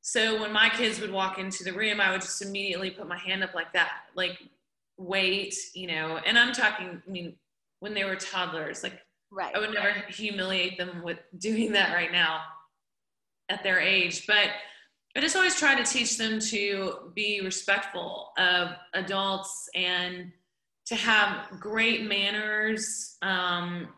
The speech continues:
Speaker 1: you know, they were raised in Alabama, so they all say, "Yes, ma'am," "No, ma'am." You know, it's really, really impolite,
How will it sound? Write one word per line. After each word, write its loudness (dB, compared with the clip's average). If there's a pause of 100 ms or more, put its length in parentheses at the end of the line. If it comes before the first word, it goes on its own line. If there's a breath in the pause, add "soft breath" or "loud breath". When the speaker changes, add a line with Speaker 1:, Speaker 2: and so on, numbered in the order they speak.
Speaker 1:
you -4
know, 0
they 4
were 0
raised 0
in 0
Alabama, 2
so -6
they 0
all 0
say, 0
"Yes, -2
ma'am," -2
"No, -4
ma'am." -2 (920 soft breath)
You -4
know, 0 (540)
it's -12 (140)
really, 2
really 0
impolite, 0